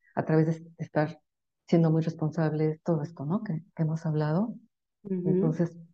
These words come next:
Speaker 1: se queda como un patrón de conducta, ¿no? Que después se forma un, se forma parte del, del carácter de la persona.
Speaker 2: Sí.
Speaker 1: Ujú. Digo, está bien ser responsable, pero no que sufras por tu responsabilidad.
Speaker 2: Claro,
Speaker 1: ¿Ok?
Speaker 2: claro, desde luego.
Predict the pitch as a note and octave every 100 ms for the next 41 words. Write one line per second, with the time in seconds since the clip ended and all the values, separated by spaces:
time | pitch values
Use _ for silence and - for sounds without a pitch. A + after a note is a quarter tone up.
0 | _ _ - E3 F3 E3+ E3+ E3 D3+ D#3
1 | D#3+ D#3+ D3+ E3 D#3+ D3+ B3 B3+ D#3 C#3+
2 | F3+ - D#3+ D#3+ D#3+ F3 E3+ E3 D#3+ D#3+
3 | D#3+ - _ _ - D#3+ - _ E3+ E3
4 | F3 E3+ E3+ F#3 C#3+ - D#3 C#3+ F3 C#4
5 | F4 - E3+ - E3 E3 E3 F3 - B3
6 | B3 - _ _ _ - F#3 G3 G3 F#3
7 | - - _ _ _ F#3+ F#3 F#3+ F3 F3+
8 | F3+ F3+ F#3 F#3+ F#3 A3 D#3 D#3 D3+ D3+
9 | D3+ - _ _ - E3 G3 F#3+ G3 G3+
10 | D#3+ - D3+ C#3+ D3 C#3+ D3+ D3 D3+ D3
11 | C#3+ - _ _ G#3+ G3 F#3 F#3 F3+ F#3+
12 | A#3 - F#3+ F#3+ F#3+ F#3+ F3+ F#3 F#3 F#3
13 | F3+